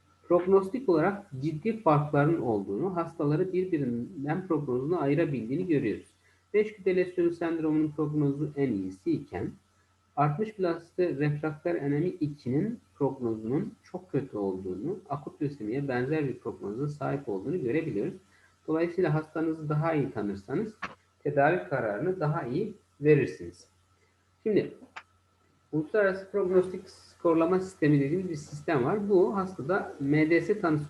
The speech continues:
konduktan sonra prognozla ilgili o sınıflamanın dışında ayrı bir, e, prognostik bilgi veriyor. Biz burada ne yapıyor-, bakıyoruz? İşte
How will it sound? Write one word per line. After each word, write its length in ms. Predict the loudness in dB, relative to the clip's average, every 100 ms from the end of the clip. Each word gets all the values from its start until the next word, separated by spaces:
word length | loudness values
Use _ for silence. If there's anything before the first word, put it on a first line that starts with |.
| -2
konduktan 520 | 2 2 0 2 2
sonra 400 | 2 0 0 0
prognozla 540 | 0 2 4 2 2
ilgili 480 | -2 -2 2 2 2 -4 -20 _ -4
o 180 | -4 -2
sınıflamanın 640 | 2 2 4 2 4 2
dışında 300 | 0 -2 0
ayrı 280 | 2 2 4
bir, 240 | 2 -2 -18 _ _ _ _ _ -4
e, 460 | 0 2 2 0
prognostik 680 | -2 -2 0 -4 -4 -10 -4
bilgi 260 | -2 2 2
veriyor. 280 | 4 2 0
Biz 180 | -4 -4
burada 220 | -2 0
ne 100 | 4
yapıyor-, 480 | 4 2 -2 -4 -2
bakıyoruz? 480 | -6 -4 -4 -4 -6
İşte 380 | -12 -2 -2 -2